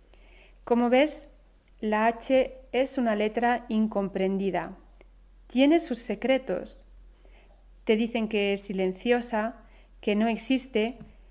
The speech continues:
pero está ahí y no está muda como creemos.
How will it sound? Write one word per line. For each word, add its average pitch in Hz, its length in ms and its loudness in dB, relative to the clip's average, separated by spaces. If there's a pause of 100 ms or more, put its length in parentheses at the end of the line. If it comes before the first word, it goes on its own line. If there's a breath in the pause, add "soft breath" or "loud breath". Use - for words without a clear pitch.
(220 loud breath)
pero 208 300 4
está 277 320 0
ahí 220 260 4 (340)
y 233 120 2
no 226 120 2
está 254 280 2
muda 247 400 2
como 190 240 -2
creemos. 185 600 -2